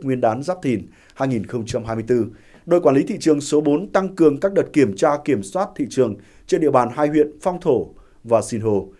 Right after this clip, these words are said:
để phát hiện, ngăn ngừa có hiệu quả và xử lý kịp thời các trường hợp vi phạm, đặc biệt chú trọng các mặt hàng thiết yếu được tiêu dùng nhiều trong dịp Tết Nguyên đán.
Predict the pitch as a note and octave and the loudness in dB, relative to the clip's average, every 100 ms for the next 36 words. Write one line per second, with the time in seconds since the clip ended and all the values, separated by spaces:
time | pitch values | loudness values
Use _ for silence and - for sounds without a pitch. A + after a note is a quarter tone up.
0 | _ - G#2+ G#3+ A3 G3 C#3 D3+ D3+ B2+ | _ -10 -6 -4 2 2 2 -4 2 2
1 | G#2 - E3+ A#2 C3 G#2+ D#2+ - _ _ | 2 -2 -2 -2 0 -2 -2 -14 _ _
2 | - C3 B2 B2 F3+ D3+ C3+ A#2 A2+ F3 | -4 -2 -2 -2 -2 -2 0 0 0 -6
3 | C#3 A#2 G#2+ B2 D#3 D#3 C3 - _ _ | -6 -4 -4 -2 0 0 0 -6 _ _
4 | C3+ C3 C3 C3+ D3+ F#3+ - - E3+ D3+ | -4 0 0 0 0 0 -2 -6 -10 -8
5 | B2 B2 A2 G#2+ G3 F3+ C3+ F#3+ - - | -6 -6 -8 -8 -8 0 2 2 -4 -18
6 | - C3+ B2+ F#3 F3 D#3 A#2 A2 B2+ A2+ | -12 -10 -2 0 2 2 0 2 4 4
7 | - - _ - C#3 B2+ A#2+ - D#3+ - | 2 -12 _ -4 -4 -4 -6 -4 -6 -4
8 | B2+ G#2+ F2+ | -4 -2 -2